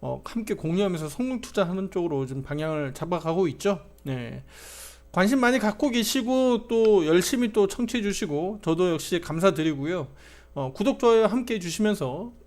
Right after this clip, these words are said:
오늘도 중요한 내용들이 좀 있으니까, 아, 그 부분들 좀 꼼꼼히 체크해보고, 어, 중요한 얘기 오늘 좀 할 텐데, 정말, 아, 앞에서 제가 이, 이날이죠. 오월 십팔 일 날 방송 의견 드렸죠. 이 장난이 좀 심하다.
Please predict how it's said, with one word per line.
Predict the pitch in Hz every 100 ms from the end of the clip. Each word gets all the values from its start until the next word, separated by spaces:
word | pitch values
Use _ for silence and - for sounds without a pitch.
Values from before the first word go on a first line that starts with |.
| -
오늘도 | 165 240 277 285 254 269 269 262
중요한 | 208 170 202 233
내용들이 | 202 180 202 196 180
좀 | 208
있으니까, | 143 - 226 165 135 208 120 - - -
아, | 156 156
그 | 220
부분들 | 254 262 254 226
좀 | 220
꼼꼼히 | 254 254 269 240
체크해보고, | - 262 277 220 180 131 156 233 - - - - - - -
어, | 139 131 123 123 123 147 - - -
중요한 | - 208 285 330
얘기 | 302 233
오늘 | 220 160
좀 | 151 147
할 | 180
텐데, | 165 135 165 113 113 - - - - - - - - - -
정말, | - 165 214 302 214 147 170 127 120 - - - - - -
아, | 160 160
앞에서 | 208 - 311
제가 | 285 269 277
이, | 254 247 233
이날이죠. | 185 240 233 - 285 180 127
오월 | - 214 269
십팔 | - 247 - 277
일 | 302
날 | 285 226
방송 | 147 170 220
의견 | 175 190
드렸죠. | 147 139 139
이 | 139
장난이 | 151 175 240 226
좀 | 202
심하다. | - 269 269 175 120 131 135 131